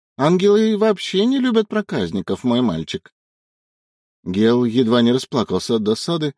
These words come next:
«Теперь ты просишь, чтобы я вел себя хорошо, да?» мысленно отозвался он. «А перед этим затащила меня в дурацкий подвал своего внука. Я здесь уже одиннадцатый день.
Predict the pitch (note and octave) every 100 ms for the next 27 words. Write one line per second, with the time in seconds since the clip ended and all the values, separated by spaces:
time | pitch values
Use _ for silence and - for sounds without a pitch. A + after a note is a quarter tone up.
0 | _ _ _ _ _ _ _ _ _ _
1 | - E2+ - D#3 E3 - - E3 C3+ A2+
2 | G3 F#3+ D3 - A#2 A2 G#2 F#3 B2 F#3
3 | G3+ C#3+ D#3 - A#2 - - G#3+ C3 G3
4 | B3+ _ _ _ _ _ - A2 G2+ G2
5 | F#2 F#2 F#2 F2+ F#2+ F#2 F#2+ F#2 F2+ E2
6 | _ _ _ _ _ _ _ _ F#2+ G#2
7 | A#2+ G#2+ D#3 G3 E3+ - B2+ - G3 F3
8 | C3 E3+ D3+ A2+ C3 F#3 - D3 C3 F2+
9 | F2+ D#3+ F#3+ B2+ A#2+ D3 F3+ C3+ F3 F4
10 | - - _ _ _ _ _ _ _ D3+
11 | E3+ E3+ D#3+ G3+ G3 F#3 F#3+ D#3 D#3+ G3+
12 | G3+ G#3 F#3+ G#3+ E3+ G#3+ F#3+ F#2